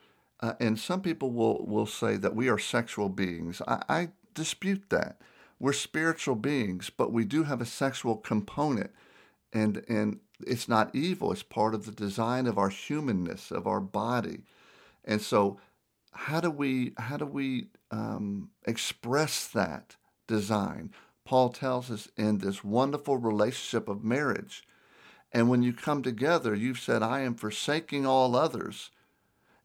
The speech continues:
and I'm coming together with this one person." And so in that union, there is an obligation to fulfill that sexual desire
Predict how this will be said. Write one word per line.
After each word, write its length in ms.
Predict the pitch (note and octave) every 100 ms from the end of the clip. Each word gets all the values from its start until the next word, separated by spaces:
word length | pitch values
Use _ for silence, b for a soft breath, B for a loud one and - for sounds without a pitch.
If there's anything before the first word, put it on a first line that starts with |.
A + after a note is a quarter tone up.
| -
and 160 | A2+ A#2
I'm 180 | A2+
coming 380 | A#2 D3+ C#3+ C3
together 420 | B2 A2+ C3+ B2
with 240 | A2 G#2+ G#2+
this 240 | A2+ A2+
one 300 | G#2+ A#2 C3+
person." 600 | B2+ D3 C#3+ - - - - b b b b b b
And 160 | A#2+ A#2
so 300 | - G#2+ -
in 300 | B2+ D#3 E3
that 320 | C#3+ C3 F#2+
union, 680 | A2+ B2 E3+ D3+ G2 G2 G2
there 240 | B2+ A#2 -
is 340 | C3+ D#3+ D#3 -
an 240 | A#2 A#2 -
obligation 1080 | B2+ C3 C3 A#2 B2+ D3 E3+ - - - A#2+ _ _ _ _ _ _ _ _ _ -
to 420 | C#3+ B2+ A#2 -
fulfill 640 | B2+ A#2 - D#3 D#3 C#3+
that 260 | A2+ G#2+ -
sexual 520 | - C3 C3 - C3
desire 680 | A#2 A#2 C#3 D3 C#3 A#2